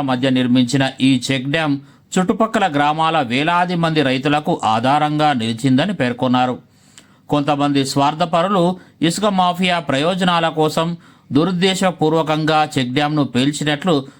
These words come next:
స్పష్టంగా కనిపిస్తోందని ఆగ్రహం వ్యక్తం చేశారు. ఇలాంటి నీచమైన పనికి పాల్పడిన వారిని ప్రభుత్వం వెంటనే గుర్తించి కఠిన చర్యలు తీసుకోవాలని వారు డిమాండ్ చేశారు.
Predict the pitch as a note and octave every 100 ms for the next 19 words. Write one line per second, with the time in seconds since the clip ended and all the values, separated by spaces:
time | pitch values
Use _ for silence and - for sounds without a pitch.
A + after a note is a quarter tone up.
0 | _ - F3+ F3+ A3 G3+ G3+ G3+ - A#2+
1 | B2+ D#3 D#3 D#3 D3+ C#3+ F3+ - A#2 B2
2 | D3 D#3 C3+ C3 C#3+ C3+ C#3 C#3+ C#3 C3+
3 | - - _ _ _ _ _ _ _ C#3+
4 | F3+ G#3+ G3 F3+ C#3+ F3 G#3+ G3+ G3+ F#3
5 | E3 E3+ F3 D#3+ D3+ D#3 E3 D#3 D3+ D3
6 | D3+ D#3+ C3+ C3+ D3+ D#3+ E3+ A#2+ A#2 A#2
7 | D3+ D#3+ A#2+ A2+ C3 C#3 F#3+ D#3 C#3+ -
8 | - - D#3 G3+ G3+ F3+ D#3 F3 F3+ C#3
9 | C#3 D3 - D#3 D3 C#3+ E3+ D3 A#2 A2+
10 | B2 B2+ A#2 B2 B2+ B2+ B2 C#3 B2